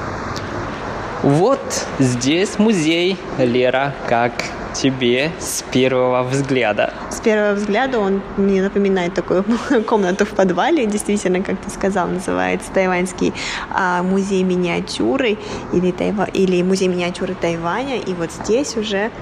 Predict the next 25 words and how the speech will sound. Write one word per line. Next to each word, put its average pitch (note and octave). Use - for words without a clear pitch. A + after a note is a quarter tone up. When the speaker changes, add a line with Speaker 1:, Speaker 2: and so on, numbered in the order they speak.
Speaker 2:
я F3+
даже F#3
на F3+
двери F#3
вижу G3+
фотографии G3+
вот F3
этих F3+
миниатюр. F#3+
А, G3
как F#3+
красиво. G3
Даже F#3+
не A3
верится, F#3+
что -
это F#3+
миниатюры. F#3
Мне G3+
кажется, -
что -
это F3
просто F#3
какие-то E3+
вот C3+